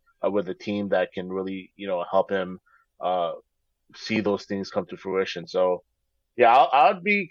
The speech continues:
kinda surprised if Kobe's on the market, on the team still starting train,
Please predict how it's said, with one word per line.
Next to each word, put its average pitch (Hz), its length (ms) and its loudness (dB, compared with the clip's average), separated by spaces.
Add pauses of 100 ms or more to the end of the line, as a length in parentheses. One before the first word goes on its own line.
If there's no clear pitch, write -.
(100)
kinda 180 320 6
surprised 143 540 6
if 147 180 0
Kobe's 135 460 -4
on 123 200 0
the 123 100 6
market, 123 480 0
on 104 160 0
the 107 80 -4
team 113 280 -6
still 117 240 0
starting 110 380 2
train, 113 280 -2